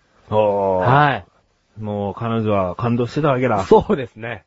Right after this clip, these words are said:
Speaker 1: ああ。
Speaker 2: 八景島が特別なところになったって言ってました。
Speaker 1: おー、いいね。
Speaker 2: はい。
Speaker 1: ちょっとね、あの、神奈川県人とか関東の人だったら、パッとこう、遊園地として思いつく場所でもあるんだけど、
Speaker 2: はい。
Speaker 1: 知らない人は知らないからな。
Speaker 2: そうですね。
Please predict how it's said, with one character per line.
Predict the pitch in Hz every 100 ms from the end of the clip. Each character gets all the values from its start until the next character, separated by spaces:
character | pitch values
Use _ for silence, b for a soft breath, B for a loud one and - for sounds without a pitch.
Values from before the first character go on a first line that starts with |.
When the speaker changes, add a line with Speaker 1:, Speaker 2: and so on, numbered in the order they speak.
| _
Speaker 1:
あ | 107 104 92 78
あ。 | -
Speaker 2:
八 | 156 -
景 | - 226
島 | 226 202
が | 190
特 | 165 185
別 | 214 220
な | 214
と | 208
こ | 214
ろ | 160
に |
な | 123
っ | -
た | 98
っ |
て | -
言 |
っ | 110
て |
ま | 101
し | -
た。 | 101
Speaker 1:
お | 151 170
ー、 | 214
い |
い | 165
ね。 | 98 -
Speaker 2:
は | 123 127 117 90
い。 | 107 _
Speaker 1:
ち | 247
ょ |
っ |
と | 247 165
ね、 | 165 170
あ | 139 147
の、 | 151
神 |
奈 | 175 185 202
川 | 202
県 | 196 202 190
人 | 156
と | 147
か | 143
関 | 220 285 294
東 | 269 254
の | 254
人 | 277
だ | 269
っ |
た | 285
ら、 | 277 247 180 -
パ | 185 -
ッ |
と | 156 123 101
こ | 120 117 113 110 113
う、 |
遊 | 147
園 | 135
地 | 123
と | 117
し | 98
て | 110
思 | 117 151
い |
つ | -
く | 147 127
場 | 110
所 | 147
で |
も | 143 175
あ |
る | 254
ん | 220
だ | 160
け | 151
ど、 | 147 233
Speaker 2:
は | 190 147 135
い。 | 95
Speaker 1:
知 | -
ら | 233
な | 277
い |
人 | 226
は |
知 | -
ら | 156
な | 170
い |
か | 131
ら | 101
な。 | 131 208
Speaker 2:
そ | 220
う |
で | 139
す | -
ね。 | 123 135 117